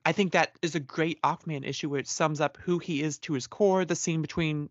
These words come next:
him and Mera and him talking about Aquaman being just a costume and Mera saying, "Put it on anyway." I think that's one of the best moments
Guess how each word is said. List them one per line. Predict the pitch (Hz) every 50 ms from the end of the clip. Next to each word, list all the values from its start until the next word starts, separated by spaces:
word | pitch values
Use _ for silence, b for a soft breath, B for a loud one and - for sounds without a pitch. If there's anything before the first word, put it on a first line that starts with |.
| _
him | _ - 175 170 175
and | 165 156
Mera | 156 156 156 156 156 156
and | 151 139
him | - 165 165 156
talking | - 165 151 - 156
about | 147 - -
Aquaman | 170 165 143 - - 151 147 147
being | 143 143 143
just | 131 - 143 - -
a | 147
costume | - 196 220 214 - - 202 180
and | 160 156
Mera | 156 151 151 151
saying, | - 170 160 160 156 B B B B B B B B _ _ _ _ _
"Put | - 180 170
it | 160 160
on | 147 147 143 -
anyway." | 160 185 202 202 196 196 196 190 202 202 B B B B B B B B -
I | 160 156
think | 156 175 170 156 -
that's | 160 151 151 160 - - - -
one | 160 147 160 160
of | 160 143
the | 151 143
best | - - 143 147 143 - -
moments | 156 147 147 151 156 151 143 - -